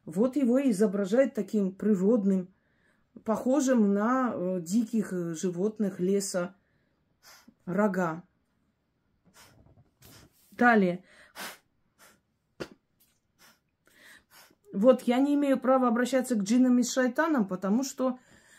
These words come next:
я не мусульманка. Ну, детский сад абсолютнейший, дет-, то есть мусульмане имеют право обращаться к джиннам и с шайтаном, правда?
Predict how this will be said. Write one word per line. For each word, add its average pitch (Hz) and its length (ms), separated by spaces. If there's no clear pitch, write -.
я 202 320
не 226 140
мусульманка. 170 920
Ну, 196 280
детский 190 440
сад 190 320
абсолютнейший, 220 1200
дет-, 208 440
то 277 100
есть - 260
мусульмане 269 640
имеют 262 300
право 240 260
обращаться 233 480
к 196 60
джиннам 226 340
и 208 40
с 196 80
шайтаном, 165 560
правда? 254 520